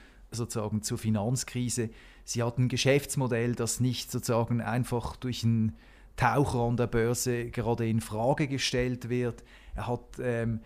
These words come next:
sozusagen, äh, auch den Trust und das Vertrauen in diese Marke U B S, die ja mit der Staatsrettung enorm angeschlagen war nach der Finanzkrise,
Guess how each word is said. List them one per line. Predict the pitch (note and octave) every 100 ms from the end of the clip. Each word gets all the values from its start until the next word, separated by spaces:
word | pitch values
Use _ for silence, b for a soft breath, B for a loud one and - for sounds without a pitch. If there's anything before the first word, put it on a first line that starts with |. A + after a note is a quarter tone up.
| B B
sozusagen, | - A#2 C3 B2 B2+
äh, | - B2 -
auch | B2+ B2
den | - C3 A#2 - - -
Trust | - D#3 D3 B2 - - -
und | B2+ A2
das | A#2
Vertrauen | - - - C3 C3 D3 D3+ B2+
in | B2
diese | A#2 A2+ A2+
Marke | G#2+ A2 A#2 B2 - A2+
U | B2+
B | D3 A2+
S, | A2
die | - A2+
ja | A2
mit | G#2+ A#2 A2+
der | G#2+ G#2
Staatsrettung | - A2+ B2+ - A2 - A2+
enorm | A#2+ B2 C3 C#3+ C#3
angeschlagen | B2 C#3 C3+ C3 A#2+ A#2+ A#2+ A2+
war | G#2+
nach | G#2+ A2+ C3 D3+
der | - C3
Finanzkrise, | B2+ A#2+ A#2+ B2 - A#2 A2